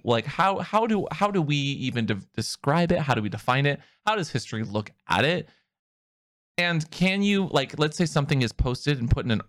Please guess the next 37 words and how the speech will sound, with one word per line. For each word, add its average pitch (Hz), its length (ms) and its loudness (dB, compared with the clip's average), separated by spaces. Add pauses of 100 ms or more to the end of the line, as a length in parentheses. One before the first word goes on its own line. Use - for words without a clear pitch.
a 110 100 2
museum 110 460 2
as 104 180 0
art, 160 300 0 (420)
down 131 220 2
the 143 80 4
line, 127 240 2
if 151 120 2
it 117 60 2
gets - 240 0
seen 131 320 0
as 110 140 2
pornography, 123 680 2
that's 123 260 -2
just - 180 -6
such 123 180 0
a 127 80 2
weird, 110 360 0 (180)
that's 135 120 -2
a 147 60 2
weird 131 280 0
way 127 180 2
to, 110 340 2 (400)
to 113 80 -4
change 190 380 0
the 123 80 -2
goalposts. 98 800 -2
And 147 140 2
the - 60 -2
changing 233 480 0
of 165 80 0
the 143 60 2
goalposts 101 540 0
is 95 120 -10
what - 180 -4
worries 95 360 -2
me - 260 -6